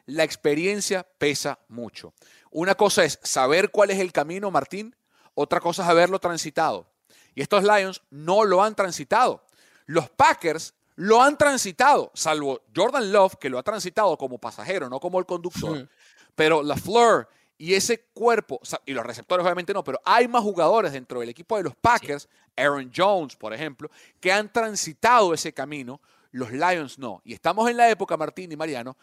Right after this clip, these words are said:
Speaker 1: donde, eh, el miedo pega, ¿no? Y hay algunos que tienen que jugar con pañales porque cuidado que me da un sustico. Entonces yo creo que a los Lions le llegó la época de o ponerse el pañal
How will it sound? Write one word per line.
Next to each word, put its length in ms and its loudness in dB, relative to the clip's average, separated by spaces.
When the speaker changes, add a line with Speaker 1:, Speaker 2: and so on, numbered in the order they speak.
Speaker 1:
donde, 540 -4
eh, 480 -6
el 180 -6
miedo 380 2
pega, 440 0
¿no? 260 -2
Y 120 -8
hay 100 -2
algunos 280 -2
que 80 -6
tienen 200 -10
que 100 -4
jugar 220 0
con 160 -8
pañales 460 2
porque 440 -8
cuidado 460 2
que 360 -4
me 140 -6
da 160 -2
un 60 -4
sustico. 560 -14
Entonces 140 -18
yo 100 -4
creo 120 0
que 60 -2
a 40 4
los 120 2
Lions 440 0
le 120 -4
llegó 180 2
la 80 4
época 300 0
de 240 2
o 180 0
ponerse 460 0
el 60 -6
pañal 540 0